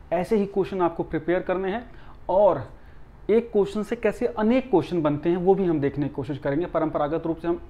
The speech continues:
ऐसे नहीं करते कि ऑब्जेक्टिव क्वेश्चन है और उसको फिर हम लोगों ने सॉल्व कर दिया और आंसर की ओर निकाल के हम आगे बढ़ गए। हम ऐसी कोशिश करते हैं कि उस क्वेश्चन से फ्रेगमेंटेड जो तरीके से और कितने क्वेश्चंस बन सकते हैं। और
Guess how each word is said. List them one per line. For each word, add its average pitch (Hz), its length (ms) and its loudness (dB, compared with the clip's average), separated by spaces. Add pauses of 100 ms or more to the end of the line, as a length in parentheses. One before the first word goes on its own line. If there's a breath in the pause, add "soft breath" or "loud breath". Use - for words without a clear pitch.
ऐसे 156 220 0
नहीं 190 160 0
करते 202 300 0
कि 202 180 -4
ऑब्जेक्टिव 156 500 -2
क्वेश्चन 190 260 -2
है 214 60 0
और 202 140 2
उसको 170 200 -2
फिर 175 140 0
हम 160 100 0
लोगों 156 180 2
ने 226 100 0 (460 loud breath)
सॉल्व 170 200 4
कर 170 160 0
दिया 185 140 2
और 185 80 2
आंसर 147 300 0
की - 120 -2
ओर 165 240 0
निकाल 147 300 0
के 175 80 -6
हम 208 100 -2
आगे 135 200 0
बढ़ 120 140 -4
गए। 113 160 -8 (340 loud breath)
हम 170 160 4
ऐसी 165 180 4
कोशिश 208 300 -2
करते 214 300 0
हैं 214 120 -2
कि 220 100 -4
उस - 380 -6 (140)
क्वेश्चन 185 340 2
से 214 220 0
फ्रेगमेंटेड 180 720 0
जो 175 180 0
तरीके 170 380 2
से 180 220 -2 (340 loud breath)
और 208 200 6
कितने 196 300 0
क्वेश्चंस 170 400 0
बन 175 200 2
सकते 180 360 0
हैं। 175 200 -2
और 196 520 4